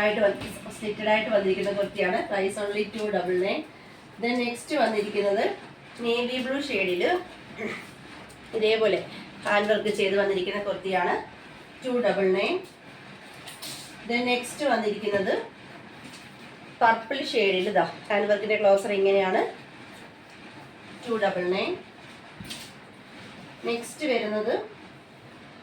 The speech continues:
മ-, മസ്റ്റാർഡ് യെല്ലോ ഷെയ്ഡിൽ, ഇതാ ഇതുപോലൊരു ഹാൻഡ് വർക്ക്, വി നെക്ക്,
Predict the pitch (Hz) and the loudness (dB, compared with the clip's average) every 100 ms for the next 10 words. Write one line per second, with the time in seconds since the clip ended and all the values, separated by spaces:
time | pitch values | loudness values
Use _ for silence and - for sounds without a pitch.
0 | - - - - - - - - 208 214 | -20 -18 -18 -18 -18 -18 -16 -6 -2 -2
1 | - 208 - 240 220 220 220 233 - 190 | 0 -2 0 4 4 4 0 0 0 2
2 | 180 190 339 - - - - - 175 170 | 2 4 0 -4 -14 -18 -18 -2 -2 -2
3 | - - - - - - - - - 214 | -10 -18 -18 -18 -18 -18 -18 -12 -2 2
4 | 214 208 202 190 190 190 190 277 320 220 | 4 4 2 2 2 2 0 0 0 0
5 | 208 214 196 - 285 | -2 0 -2 -2 -4